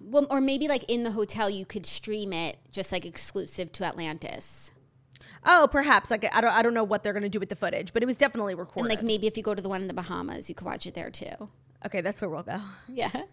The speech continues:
Speaker 2: A two-hour
Speaker 1: Uh, that's
Speaker 2: flight.
Speaker 1: really exciting. I love the Atlantis. I hope they have a leap of faith there.
Speaker 2: I know.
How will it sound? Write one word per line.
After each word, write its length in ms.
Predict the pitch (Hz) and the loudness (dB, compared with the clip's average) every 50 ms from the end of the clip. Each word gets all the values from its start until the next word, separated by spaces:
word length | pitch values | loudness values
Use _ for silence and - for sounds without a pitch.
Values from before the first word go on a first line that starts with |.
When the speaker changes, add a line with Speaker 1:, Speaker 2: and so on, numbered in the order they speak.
| _ _ _ _ _ _ - - | _ _ _ _ _ _ -20 -18
Speaker 2:
A 40 | 208 - | -16 -2
two-hour 180 | - 269 277 | 4 6 8
Speaker 1:
Uh, 120 | 285 277 269 | 8 8 8
that's 80 | 247 311 | 6 6
Speaker 2:
flight. 120 | 311 - | 4 4
Speaker 1:
really 120 | 403 403 | 2 2
exciting. 240 | 381 - 339 294 220 - | 4 4 4 4 6 6
I 140 | 262 330 | 6 6
love 380 | 339 262 220 220 233 269 269 214 | 6 4 4 4 6 6 4 4
the 120 | 226 208 | 0 0
Atlantis. 720 | 202 - - - 170 165 - - - - - - - - - | 0 0 0 -2 -4 -4 -4 -6 -6 -6 -6 -8 -6 0 4
I 100 | 226 233 | 4 6
hope 140 | 254 277 254 | 6 6 6
they 80 | 262 277 | 6 6
have 120 | 262 247 | 6 4
a 20 | |
leap 160 | 254 262 247 - | 2 0 0 0
of 100 | 240 - | -2 0
faith 440 | - - 214 220 247 277 254 - | 4 4 4 6 4 2 0 2
there. 420 | - 254 247 247 240 247 269 269 285 | 4 4 6 6 6 6 6 4 4
Speaker 2:
I 140 | 247 254 247 | 4 4 6
know. 240 | 240 240 233 226 | 4 4 4 2